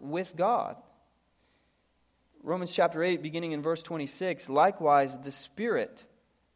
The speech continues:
helps us in our weakness. For we do not know what to pray as we ought, but the Spirit himself intercedes for us with groanings too deep for words. And he who searches hearts knows what is in the mind of the Spirit, because the Spirit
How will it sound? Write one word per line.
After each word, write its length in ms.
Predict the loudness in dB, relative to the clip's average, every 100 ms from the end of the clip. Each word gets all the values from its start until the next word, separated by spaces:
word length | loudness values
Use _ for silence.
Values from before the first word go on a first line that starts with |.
| _ _
helps 460 | 0 2 2 -2 -2
us 400 | -2 -2 -6 -20 _ _ _ _ _ -8
in 100 | -4
our 100 | -4
weakness. 800 | -4 -6 -6 -10 -12 -16 -20 -20 _ _ _ _ _ _ _ _ _ _
For 120 | 0
we 120 | 2
do 120 | 4
not 200 | 4 4
know 80 | 4
what 140 | 2 2
to 100 | -4
pray 760 | -4 2 8 8 8 4 -4 -18 -20 _
as 160 | -10 -8
we 160 | -8 -2
ought, 360 | 4 6 4 2
but 100 | -6
the 80 | -6
Spirit 480 | -6 -4 2 2
himself 580 | 2 -4 -4 4 4 4
intercedes 540 | -2 -6 -6 -8 -8 -8
for 160 | -4
us 180 | -4 -4
with 160 | -10 -10
groanings 520 | -6 -6 -6 -8 -10
too 180 | -14 -12
deep 260 | -10 -10
for 160 | -10 -12
words. 600 | -6 -4 -2 -4 -8 -20 _ -20 -20 -8
And 80 | -4
he 140 | -2
who 100 | -2
searches 500 | -4 0 0 0 -6
hearts 440 | -2 4 4 2 -4
knows 340 | 0 0 0
what 140 | -4
is 100 | -4
in 80 | -4
the 80 | -4
mind 300 | -2 -2 -4
of 100 | -8
the 60 | -12
Spirit, 440 | -8 -4 -4 -4
because 280 | -8 -10 -10
the 80 | -12
Spirit 540 | -10 -6 -4 -4 -6